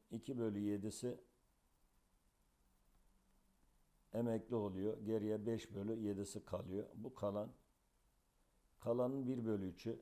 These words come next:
beş bölü yedi çarpı bir bölü üç, o da eşittir beş bölü yirmi bir. Geriye kalanı bulmak için beş bölü yediden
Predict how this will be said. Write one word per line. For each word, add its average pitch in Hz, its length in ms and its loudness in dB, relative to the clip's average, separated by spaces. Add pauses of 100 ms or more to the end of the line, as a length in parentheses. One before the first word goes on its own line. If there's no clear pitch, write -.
(120)
beş 113 380 -6
bölü 98 160 -2
yedi 101 420 0 (420)
çarpı 98 520 -2
bir 107 200 -2
bölü 92 200 -4
üç, 104 360 -4 (180)
o 113 120 -2
da 104 60 -2
eşittir 98 580 -8
beş 113 260 0
bölü 101 180 -2
yirmi 92 360 -2
bir. 98 120 -6 (1200)
Geriye 131 440 4
kalanı 117 400 2
bulmak 123 380 2
için - 340 -2 (360)
beş 120 400 -4
bölü 110 240 0
yediden 104 580 0